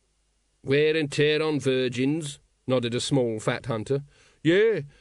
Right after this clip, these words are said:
and then there's," "What?" "My speciality is unicorns," the hunter explained, with an embarrassed smile. "Oh, right." The first speaker looked like someone who'd always been dying to ask the question.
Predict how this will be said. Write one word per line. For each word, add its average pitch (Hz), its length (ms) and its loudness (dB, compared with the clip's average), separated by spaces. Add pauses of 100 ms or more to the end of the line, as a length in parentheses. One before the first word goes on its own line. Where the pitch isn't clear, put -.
(140)
and 185 160 2
then 208 180 2
there's," 202 220 2 (100)
"What?" - 400 -2 (1000)
"My 156 220 0
speciality 127 880 0
is 120 140 -2
unicorns," 117 1120 -2 (220)
the 143 100 -4
hunter 127 300 -2
explained, 98 600 -6 (340)
with 113 100 -8
an 107 80 -6
embarrassed 104 500 -6
smile. 90 460 -6 (480)
"Oh, 156 400 0
right." 143 400 -2 (600)
The 113 60 -4
first 190 320 0
speaker 101 400 -6
looked 139 240 -2
like 139 160 -2
someone 143 300 0
who'd 143 140 0
always 151 200 -2
been 139 200 0
dying 127 340 -2
to 131 100 -2
ask 127 160 -6
the - 80 -14
question. - 460 -14